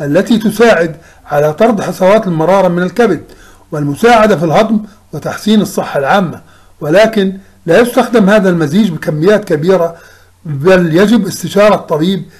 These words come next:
في حال حدوث أي مشكلات هضمية أو رد فعل تحسس. ومن فوائد زيت الزيتون في الحالات النسائية،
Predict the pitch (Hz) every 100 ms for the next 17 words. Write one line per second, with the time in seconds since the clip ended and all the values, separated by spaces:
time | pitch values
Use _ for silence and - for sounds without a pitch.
0 | _ - 160 - 185 185 180 - 143 175
1 | 165 190 202 214 - - 175 175 180 -
2 | - _ 160 151 180 180 165 170 - -
3 | 165 143 143 170 175 147 147 - _ _
4 | - 180 170 160 165 - 202 - 156 -
5 | - - - - - 160 151 135 143 190
6 | 254 190 247 247 160 185 - 240 233 175
7 | - 170 214 214 180 - 175 226 208 107